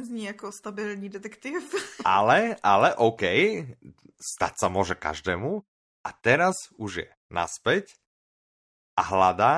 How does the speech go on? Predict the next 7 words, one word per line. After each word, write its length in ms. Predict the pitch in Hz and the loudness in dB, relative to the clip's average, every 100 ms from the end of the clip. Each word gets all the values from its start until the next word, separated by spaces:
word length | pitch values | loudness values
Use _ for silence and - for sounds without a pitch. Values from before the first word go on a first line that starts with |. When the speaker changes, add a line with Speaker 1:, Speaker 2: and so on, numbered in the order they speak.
| 175 113 | 0 -6
Speaker 2:
nič, 640 | 110 123 180 185 - - | -4 -2 -2 -4 -8 -6
nič 340 | 123 160 147 123 | -2 -2 -2 -4
menšie 520 | 101 98 - 165 190 | -2 -4 -4 -2 -2
než 260 | 135 104 113 | -2 -4 -4
nejaký 520 | 110 117 113 113 104 | -4 -4 -4 -6 -6
veľký 440 | 95 110 120 117 98 | 0 0 0 -4 -4
prípad. 400 | 95 87 - | -4 -4 -10